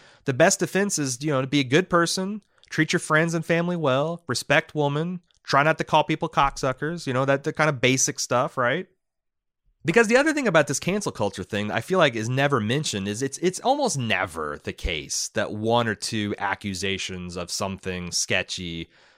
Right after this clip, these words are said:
is what brings people down, right? If we're talking about sexual harassment, racism, things like that,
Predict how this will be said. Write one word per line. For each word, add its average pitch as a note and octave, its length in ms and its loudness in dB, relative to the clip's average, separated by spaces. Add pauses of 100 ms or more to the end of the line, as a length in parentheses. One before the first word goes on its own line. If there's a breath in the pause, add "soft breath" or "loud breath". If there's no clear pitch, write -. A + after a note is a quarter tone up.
(200 soft breath)
is G#2+ 180 -6
what G#2 220 -2
brings G#2 320 2
people F2+ 300 -6
down, E2+ 380 -2
right? F2 460 -2
If - 140 -10
we're F#2 60 -6
talking G2 260 0
about F2+ 340 0
sexual A2 400 0
harassment, G2 880 0
racism, G2 800 -4
things G2 260 -4
like F#2+ 240 -4
that, F#2+ 340 -2